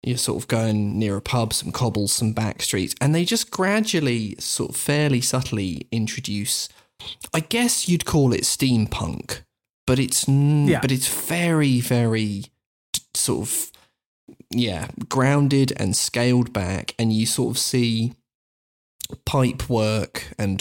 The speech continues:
Speaker 1: whirring cogs and sort of electrical units and things. Just a little bit of sort of environmental detail, really.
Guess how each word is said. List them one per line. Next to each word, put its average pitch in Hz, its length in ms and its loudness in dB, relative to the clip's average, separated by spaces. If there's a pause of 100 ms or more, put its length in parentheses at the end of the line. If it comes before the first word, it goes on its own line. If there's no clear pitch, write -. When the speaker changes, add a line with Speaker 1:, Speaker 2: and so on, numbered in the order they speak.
(120)
Speaker 1:
whirring 117 640 2
cogs - 760 -2
and 107 180 -4
sort - 200 -4
of 107 180 -6
electrical 113 720 0
units 107 800 0
and 95 160 -6
things. - 540 -6 (480)
Just - 260 0
a 208 40 0
little 190 240 0
bit - 160 -2
of 131 80 -2
sort 123 220 0
of 120 40 2
environmental 110 920 0 (300)
detail, - 540 -6
really. 62 380 -4